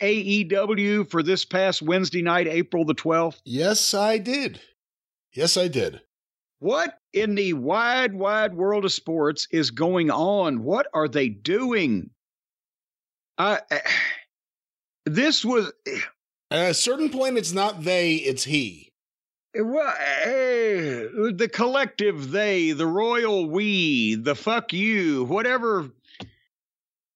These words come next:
Speaker 1: past tense, present tense, future tense, we need to talk about this. This was rough to watch. And, <sighs> you know, the, the first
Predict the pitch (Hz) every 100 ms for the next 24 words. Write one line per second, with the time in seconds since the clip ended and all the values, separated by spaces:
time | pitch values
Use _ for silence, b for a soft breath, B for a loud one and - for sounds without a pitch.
0 | _ _ _ _ _ _ _ _ _ -
1 | 220 247 - - 220 226 - 208 226 190
2 | 175 202 214 - 208 226 - 170 - 185
3 | 175 - 185 190 160 120 175 170 135 127
4 | 117 127 120 113 165 277 - 143 120 104
5 | 113 165 131 - 110 98 117 160 117 -
6 | - - - - 170 170 131 107 - _
7 | _ _ _ _ _ _ _ _ - -
8 | - - - - - _ _ _ _ _
9 | _ _ _ - 226 294 320 311 190 233
10 | - 175 208 233 277 320 -